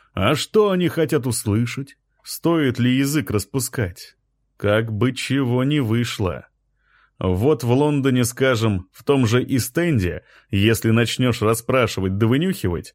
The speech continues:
да еще на лбу крупными, будто с афиши мюзик-холла буквами, напишешь «филер», люди, конечно, примутся строить из себя дурачков, но чтоб так испугаться, всерьез испугаться за собственную жизнь, да,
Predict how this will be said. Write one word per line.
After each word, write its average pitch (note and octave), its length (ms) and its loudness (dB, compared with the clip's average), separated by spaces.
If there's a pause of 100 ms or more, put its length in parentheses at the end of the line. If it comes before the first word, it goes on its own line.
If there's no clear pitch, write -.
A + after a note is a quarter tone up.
да F#2+ 320 2
еще D3+ 400 0
на F#3 100 0
лбу D3 320 2
крупными, B2+ 600 2
будто C3+ 400 0
с C3 100 -4
афиши C3 440 0
мюзик-холла B2 760 0
буквами, G2 640 -2
напишешь G#2+ 680 -2
«филер», A#2+ 680 0 (420)
люди, B2 400 2
конечно, A2+ 540 0
примутся C3+ 460 -2
строить D#3 440 -2
из A2+ 160 -4
себя B2+ 240 2
дурачков, B2 680 -4
но F#2 220 2
чтоб - 360 -2
так A#2+ 240 0
испугаться, A2 840 0 (360)
всерьез A#2+ 640 0
испугаться A#2+ 640 0
за A#2 160 2
собственную A2 720 0
жизнь, F#2 540 -2 (420)
да, A2 680 0